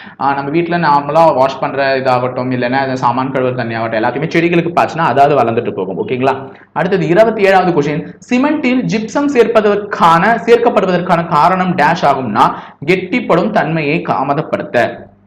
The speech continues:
நல்லா ஞாபகம் வச்சுக்கோங்க, சிமெண்டோட ஜிப்சம் சேர்த்தாதான் நமக்கு எப்பவுமே சிமெண்ட்ன்றது ஒட்டுறதுக்கு பயன்படுத்துறது தான், நல்லா கெட்டிப்படுத்தி அதை அழகா வச்சுக்கிறதுக்கு பயன்படுத்துறது தான். ஆனா நீங்க அந்த ஜிப்சம் கண்டி சேர்க்கலன்னா டக்குன்னு இது இறுகிடும். அப்ப நம்மளால உடனே நம்மளால வேலையை முடிக்க முடியாது.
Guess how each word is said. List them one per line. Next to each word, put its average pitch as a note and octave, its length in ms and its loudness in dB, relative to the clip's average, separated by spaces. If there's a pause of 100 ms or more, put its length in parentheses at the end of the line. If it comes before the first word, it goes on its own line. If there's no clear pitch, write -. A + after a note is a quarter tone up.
(420)
நல்லா B2+ 280 0
ஞாபகம் D3 320 0
வச்சுக்கோங்க, A#2+ 320 -4 (320)
சிமெண்டோட F3+ 360 2
ஜிப்சம் F#3 400 -2
சேர்த்தாதான் D#3 480 2
நமக்கு E3+ 240 0
எப்பவுமே G3 200 -4
சிமெண்ட்ன்றது G#3 720 0
ஒட்டுறதுக்கு D#3 500 0
பயன்படுத்துறது C3+ 460 -4
தான், B2+ 140 0
நல்லா E3 140 0
கெட்டிப்படுத்தி E3 840 -2 (180)
அதை C3+ 180 2
அழகா D3 220 2
வச்சுக்கிறதுக்கு D3 480 -6
பயன்படுத்துறது A2 480 -6
தான். A2 200 0 (220)
ஆனா A#2 580 0
நீங்க D#3+ 260 -2
அந்த C3 120 -4
ஜிப்சம் E3+ 360 -4
கண்டி G3+ 200 0
சேர்க்கலன்னா F#3 520 -2 (160)
டக்குன்னு B3+ 480 -2
இது G3+ 40 -2 (100)
இறுகிடும். G3+ 460 -2 (100)
அப்ப G3 220 0
நம்மளால A#3+ 240 0
உடனே A#3+ 320 2
நம்மளால G3+ 320 2
வேலையை F#3+ 360 2
முடிக்க E3 240 0
முடியாது. A2+ 320 2